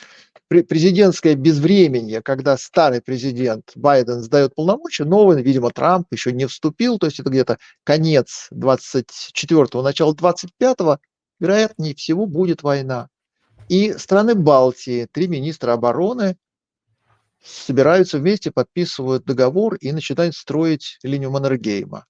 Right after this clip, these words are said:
Это по мере того, как Россия доказала слабость своей армии и два года не смогла взять Авдеевку. Значит, по мере ослабления российской армии в мире беспокойство начинает возрастать. Почему?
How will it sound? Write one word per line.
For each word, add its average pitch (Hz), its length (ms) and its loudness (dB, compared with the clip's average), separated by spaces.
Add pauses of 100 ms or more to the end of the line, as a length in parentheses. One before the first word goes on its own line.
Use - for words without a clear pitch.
(600)
Это 139 220 0
по 143 160 2
мере 156 300 4
того, 151 340 2
как 165 220 -2
Россия 135 440 0
доказала 143 720 2
слабость 139 600 0
своей 127 400 4
армии 139 400 0
и 131 160 -4
два 123 240 0
года 151 280 0
не 170 140 -2
смогла 123 640 0
взять 131 280 -4
Авдеевку. 165 600 0 (920)
Значит, 135 280 -4
по 143 120 4
мере 156 220 4
ослабления 151 680 4
российской 131 540 -2
армии 220 340 -2
в 120 160 -6
мире 175 300 -2
беспокойство 165 680 -4
начинает 143 480 -4
возрастать. 135 480 -4
Почему? 117 460 -8